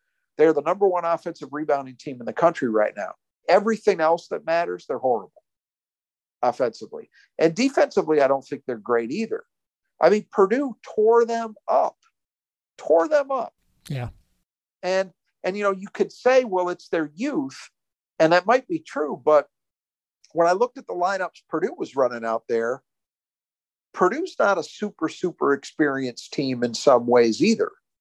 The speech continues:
Speaker 1: They're a little more experienced than Duke, but not by a lot. They were running a lot of freshmen out there or sophomores who hadn't played very much.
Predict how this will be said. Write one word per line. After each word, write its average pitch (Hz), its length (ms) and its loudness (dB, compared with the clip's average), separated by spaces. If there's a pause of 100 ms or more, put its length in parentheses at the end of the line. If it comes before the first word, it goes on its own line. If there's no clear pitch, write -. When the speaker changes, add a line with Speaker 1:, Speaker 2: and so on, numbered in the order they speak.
(520)
Speaker 1:
They're 135 100 6
a 135 60 8
little 220 220 6
more 202 200 -2
experienced 185 520 -10
than 131 120 -12
Duke, - 320 -2
but 123 160 -4
not - 220 0
by 156 120 6
a 131 80 4
lot. 165 360 0
They 127 60 -10
were 214 180 -8
running 185 260 -6
a 139 80 -12
lot 131 180 -2
of 123 140 -20
freshmen 113 400 -12
out 95 220 -16
there 98 240 -10 (1000)
or 131 120 2
sophomores 139 640 2
who 117 140 -20
hadn't 131 300 -4
played 117 280 -8
very 104 280 -8
much. - 380 -8